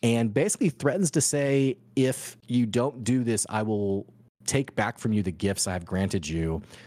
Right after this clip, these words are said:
One of the gifts that she infers this to mean, <clears throat> the gift of revival, what had brought her back from the dead. Um, so they both come out of this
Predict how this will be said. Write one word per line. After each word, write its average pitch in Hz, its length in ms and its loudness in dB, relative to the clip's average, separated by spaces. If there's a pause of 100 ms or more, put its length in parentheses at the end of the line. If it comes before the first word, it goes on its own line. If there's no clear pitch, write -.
(160)
One 113 260 0
of 139 80 0
the 120 80 0
gifts 98 380 -2
that 85 160 -6
she 104 520 0
infers 107 380 0
this 95 140 -4
to 101 100 -2
mean, 117 360 2
<clears throat> - 240 0
the 107 100 0
gift 101 420 -4 (140)
of 90 500 -2
revival, 78 600 -4
what 87 120 -2
had 82 140 -6
brought 87 220 -2
her 92 100 -6
back 80 280 -6
from 82 160 -4
the 78 60 -2
dead. 73 480 -6 (560)
Um, 87 600 -2
so - 120 -2
they 98 120 0
both 113 300 -2
come 120 180 0
out 107 340 -2
of 101 300 0
this 95 460 -2